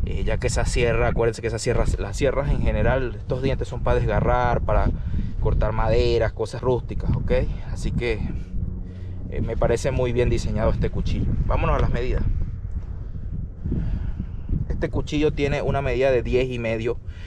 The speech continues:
diez y media pulgadas. Esta medida que estoy haciendo es en pulgadas.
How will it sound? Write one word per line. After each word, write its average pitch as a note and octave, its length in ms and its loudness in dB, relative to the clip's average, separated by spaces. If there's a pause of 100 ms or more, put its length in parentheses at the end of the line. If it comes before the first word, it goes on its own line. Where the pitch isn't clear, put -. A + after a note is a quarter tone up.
(160)
diez B2+ 280 2
y C#3 60 -2
media B2+ 280 2
pulgadas. G#2+ 680 -2 (100)
Esta - 180 -8
medida A#2 260 -2
que A#2+ 80 -8
estoy F#2+ 160 -6
haciendo B2 300 -4
es B2+ 40 -4
en B2 100 -4
pulgadas. B2 640 -2